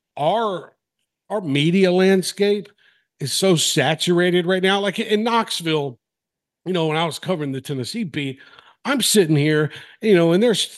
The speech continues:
thirty other different people in a press conference,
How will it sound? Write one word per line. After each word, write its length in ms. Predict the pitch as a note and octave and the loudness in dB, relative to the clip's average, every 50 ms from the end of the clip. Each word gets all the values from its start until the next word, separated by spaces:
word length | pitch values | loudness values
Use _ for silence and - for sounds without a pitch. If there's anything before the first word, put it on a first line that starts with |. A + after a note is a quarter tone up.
| - _ | -10 _
thirty 400 | - G#3+ G3+ G#3 G3+ G3 F#3+ G3 | 0 2 2 2 2 2 2 2
other 220 | F#3+ F3+ E3+ F3+ F3 | 2 2 2 2 2
different 340 | E3+ E3+ - - E3 C3+ - | 2 0 -2 -2 -4 -2 0
people 320 | F#3+ B3+ B3+ F3+ E3+ D3+ | 0 0 0 -2 -4 -4
in 60 | C#3 | -4
a 60 | C3+ | -4
press 280 | B2+ - A#3+ C4 A#3+ - | -2 -2 -2 -2 -2 -2
conference, 720 | - - C#3+ A#2 F#2 - - _ _ _ _ - - - | -4 -4 -4 -4 -4 -8 -18 _ _ _ _ -18 -18 -16